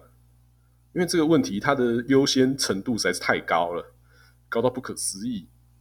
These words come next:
然后呢，他们大部分可能百分之九十本来就是遵循着要从赚最多的行为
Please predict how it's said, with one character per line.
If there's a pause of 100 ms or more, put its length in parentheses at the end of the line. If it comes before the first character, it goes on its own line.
(420)
然
后
呢， (560)
他
们 (560)
大
部
分
可
能
百
分
之
九
十 (100)
本
来
就
是
遵
循
着 (1040)
要
从 (200)
赚
最
多 (560)
的
行
为